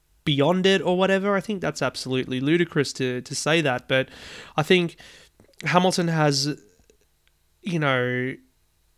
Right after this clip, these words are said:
he has this thing where, and this is speaking from a human perspective, you know, I'm guilty of it too, is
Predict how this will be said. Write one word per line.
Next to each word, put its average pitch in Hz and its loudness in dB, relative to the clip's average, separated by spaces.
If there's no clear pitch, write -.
he 156 4
has 151 6
this - 0
thing 147 2
where, 127 4
and 135 0
this 151 0
is 139 -4
speaking 131 -4
from 139 0
a 127 0
human 139 0
perspective, 131 -4
you 139 -4
know, 127 -2
I'm 131 0
guilty 139 -4
of 127 -2
it 131 -8
too, 143 2
is 131 -2